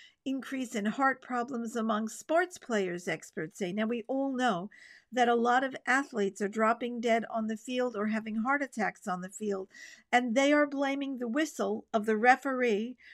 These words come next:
for these deaths. How stupid do you have to be to believe this? How stupid do journalists have to be to write this crap? Um, all incidents are non-vaccine related. The public has been in-,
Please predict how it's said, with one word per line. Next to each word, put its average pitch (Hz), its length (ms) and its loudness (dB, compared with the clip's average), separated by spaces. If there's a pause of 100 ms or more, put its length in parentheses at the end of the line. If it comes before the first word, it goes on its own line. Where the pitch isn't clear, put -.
(140)
for 240 180 6
these 220 300 -2
deaths. 196 420 0
How 277 220 4
stupid 359 760 2 (320)
do 254 80 -4
you 269 120 2
have 277 320 4
to 285 80 -2
be 277 160 0
to 269 60 -2
believe 262 500 -2
this? 180 400 -6 (300)
How 330 200 2
stupid 320 640 -4 (720)
do 285 160 6
journalists 269 640 2
have 196 260 0
to 220 80 -8
be 214 200 -2
to 233 80 2
write 269 480 0
this - 180 -10
crap? 180 500 -6 (480)
Um, 254 380 4 (380)
all 349 280 10
incidents 311 680 0
are 247 160 2
non-vaccine 294 1400 4
related. 277 720 0 (320)
The 285 100 8
public 302 380 2
has 302 120 0
been 302 160 0
in-, 285 200 0